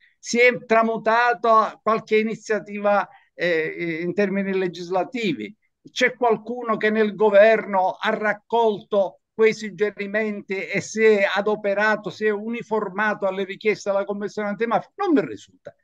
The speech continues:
Allora noi abbiamo posto questo problema allora. Poi ad aggravare la situazione è venuta la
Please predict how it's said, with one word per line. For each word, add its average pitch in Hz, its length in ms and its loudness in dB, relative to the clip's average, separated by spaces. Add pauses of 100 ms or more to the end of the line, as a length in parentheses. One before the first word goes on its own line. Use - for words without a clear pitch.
(200)
Allora 247 300 2
noi 262 180 4
abbiamo 214 380 2
posto 214 420 -2
questo 214 420 -2
problema 311 560 -4
allora. 113 540 -6
Poi 349 140 -2
ad 180 120 2
aggravare 175 460 0
la 208 100 -4
situazione 269 600 -2 (280)
è 196 140 0
venuta 190 380 0
la 175 220 0